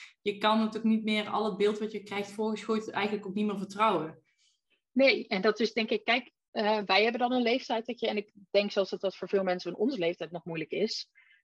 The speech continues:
Speaker 2: maar wij hebben dan nog een leeftijd waarop je dat ook weet en beseft. En, ehm, maar alle veertienjarigen, die al die gefilterde foto's zien en die denken dat dat is zoals mensen er echt uitzien,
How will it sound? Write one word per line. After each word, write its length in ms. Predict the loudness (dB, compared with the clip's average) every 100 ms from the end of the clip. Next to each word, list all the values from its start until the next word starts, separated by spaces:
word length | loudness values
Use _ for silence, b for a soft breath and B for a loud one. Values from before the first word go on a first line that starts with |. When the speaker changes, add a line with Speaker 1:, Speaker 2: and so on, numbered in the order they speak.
| -4
Speaker 2:
maar 100 | 4
wij 100 | 4
hebben 180 | 4
dan 100 | 2
nog 120 | 0 0
een 80 |
leeftijd 360 | 4 4 4 0
waarop 220 | 0 0
je 140 | 0 2
dat 200 | 2 4
ook 220 | 2 -4 -2
weet 340 | -4 -4 -8
en 120 | -10
beseft. 580 | -4 0 0 0 -4 -12 -4
En, 400 | -4 -4 -8 -8
ehm, 300 | -6 -6 -8 -10 -12 -16 _ _
maar 140 | -2
alle 160 | 2 2
veertienjarigen, 1000 | 4 4 4 4 4 2 -4 -4 -4 -6 _ B B B
die 140 | -2 4
al 140 | 6
die 100 | 6
gefilterde 460 | 4 6 6 6 0
foto's 380 | 2 2 0 -2
zien 180 | -2
en 100 | 0
die 120 | 2 4
denken 280 | 4 4
dat 140 | 0 2
dat 180 | 2 2
is 160 | 2
zoals 200 | 0 -4
mensen 300 | -4 -6 -6 -2
er 60 |
echt 160 | -2 0
uitzien, 640 | -2 -2 -4 -6 -4 -6